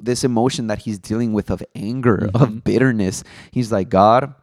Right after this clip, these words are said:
Speaker 1: mm, I'm biting my teeth right now. And yes, I know that they're doing this to me.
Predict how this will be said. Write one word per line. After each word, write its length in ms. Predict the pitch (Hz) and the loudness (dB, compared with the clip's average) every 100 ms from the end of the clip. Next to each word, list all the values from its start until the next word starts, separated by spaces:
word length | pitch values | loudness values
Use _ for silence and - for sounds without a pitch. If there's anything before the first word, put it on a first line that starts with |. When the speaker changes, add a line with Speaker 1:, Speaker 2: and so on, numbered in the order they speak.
| _ _ _ - | _ _ _ -10
Speaker 1:
mm, 920 | 98 98 104 101 113 120 123 101 98 98 | -6 -4 -4 -2 0 -2 -4 -6 -6 -8
I'm 140 | 95 | -8
biting 340 | 104 120 135 127 | -6 -4 -4 -6
my 140 | 113 | -8
teeth 380 | - 165 156 151 | -6 -4 -4 -6
right 260 | 123 110 | -6 -6
now. 440 | 110 110 110 113 104 | -2 0 2 2 0
And 380 | 92 92 92 95 | 0 -4 -6 -2
yes, 420 | 98 101 - - | 2 4 2 -2
I 120 | 92 | -2
know 360 | 90 101 107 104 | 2 4 4 4
that 200 | 101 - | 2 2
they're 120 | 92 | 4
doing 340 | 107 117 113 | 6 4 4
this 220 | 107 104 - | 2 2 -2
to 120 | 107 | -2
me. 320 | 107 107 | 0 0